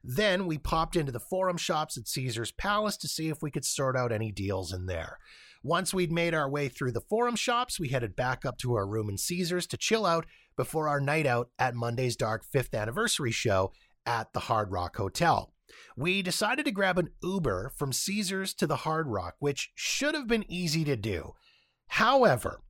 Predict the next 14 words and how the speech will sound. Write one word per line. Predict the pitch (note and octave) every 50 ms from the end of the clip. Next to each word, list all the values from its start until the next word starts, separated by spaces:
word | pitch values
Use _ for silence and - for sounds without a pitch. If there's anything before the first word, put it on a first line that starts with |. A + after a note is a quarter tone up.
| - - -
Caesars | - - - - G3+ A#3 B3 G3+ G#3+ A#3+ A#3 A3+ - -
has | - - F#3 E3 E3 E3 D3+ -
complicated | - - - F#3 F#3 A3+ A3 - G3+ - - D3 C#3 A#2 A#2 - -
things | A#2+ A2+ G#2 F2+ G2
a |
bit | F2 - G2+ F#2+ G2 - - - - - - -
by | - C#3+ C#3+
having | C#3 D#3 D#3 D#3+ D#3 D#3 D#3
multiple | D3 C#3 D#3 F3 A3 G#3+ - C4+ - - B3
pickup | G#3 - - - F#3+ - - F3 C#3+ - -
points | - B2+ B2 A#2+ B2+ -
for | - - - G#2+ G#2+ A2
a | A#2+
rideshare. | A#2+ D3+ F3 F#3+ G3 G3 F3 - - - - F#2 D#2+ - -